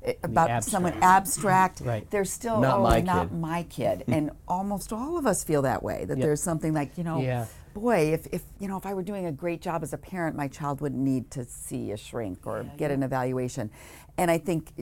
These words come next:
Speaker 1: just really knowing that it's okay, and actually it's, it's not
Speaker 2: What, what I've said to
Speaker 1: shameful.
Speaker 2: parents is, if you're,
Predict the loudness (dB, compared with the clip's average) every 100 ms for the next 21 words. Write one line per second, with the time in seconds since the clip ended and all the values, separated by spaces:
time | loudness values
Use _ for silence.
0 | -12 -6 -6 -6 -12 -10 -8 -4 -2 0
1 | 0 -2 -2 -2 -4 -6 -8 -8 -6 -6
2 | -4 0 0 0 -4 -6 -4 -4 -2 -2
3 | -4 -4 -2 -2 -4 -8 -8 -8 -6 -4
4 | -4 -6 -12 -20 -20 -20 -20 -6 -2 0
5 | 2 4 4 2 2 0 0 0 -4 -8
6 | -8 -8 -6 -4 0 2 2 0 -2